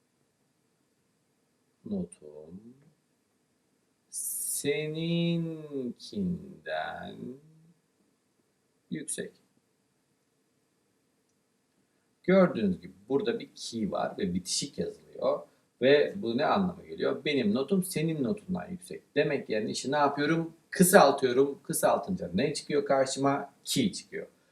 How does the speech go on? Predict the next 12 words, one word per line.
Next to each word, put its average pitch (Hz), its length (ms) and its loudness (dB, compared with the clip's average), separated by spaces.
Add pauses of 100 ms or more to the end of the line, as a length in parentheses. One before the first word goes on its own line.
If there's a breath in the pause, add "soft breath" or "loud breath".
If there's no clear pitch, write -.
(180)
Ki 180 180 6
ile 98 160 2
müthiş - 320 -8
bir - 40 -14
kısaltma - 440 -6
yapabildim, 156 720 0 (320 soft breath)
ve 110 120 0
bunu 143 400 -2
bitişik - 520 -6
yazdım. - 320 -12 (160)
Bunu 104 160 0
unutmayın. - 460 -2